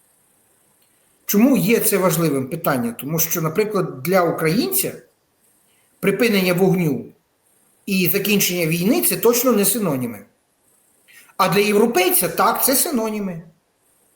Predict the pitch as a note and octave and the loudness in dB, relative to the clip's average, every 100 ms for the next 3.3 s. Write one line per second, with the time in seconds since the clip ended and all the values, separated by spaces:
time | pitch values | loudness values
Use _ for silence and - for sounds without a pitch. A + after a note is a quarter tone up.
0 | _ _ _ - - - G#3+ G#3 D#4 B3+ | _ _ _ -20 -10 0 0 2 0 2
1 | B3+ A#3 A#3+ B3 C#4 B3+ B3 A#3+ C#4 F4 | 2 2 2 0 2 4 4 4 4 4
2 | G4+ A#3+ A#3 F4+ E4+ C4+ A#3+ G#3+ D4+ E4+ | 4 4 2 0 0 2 2 0 -4 -6
3 | F4+ - | -12 -14